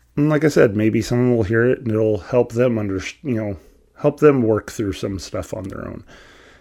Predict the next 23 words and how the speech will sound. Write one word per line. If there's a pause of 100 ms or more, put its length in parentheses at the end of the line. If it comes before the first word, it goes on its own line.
(300)
I
don't
know. (140)
You
know,
this, (120)
at
this
point
in
time,
this
is
just
for
me
to
talk
anyway.
So,
uh, (1800)
anyway,
so